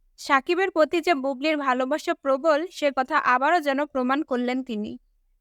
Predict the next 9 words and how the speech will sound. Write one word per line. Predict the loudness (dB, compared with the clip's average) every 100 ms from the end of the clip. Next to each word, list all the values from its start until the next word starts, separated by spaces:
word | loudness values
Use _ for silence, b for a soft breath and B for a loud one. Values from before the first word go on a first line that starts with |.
| 2
কানাঘুষা | 2 2 0 0 -2
খবর, | 0 -4 -4 -8 -14 _ -6
ইকবালের | -2 2 2 2
বিট্টি | -2 -6 -2 -2
সিনেমা | 0 2 2
থেকে | 0 0 0
বাদ | 2 2 0 -2
পড়েছেন | -4 -2 -2 -2
বুবলি। | -4 -4 -8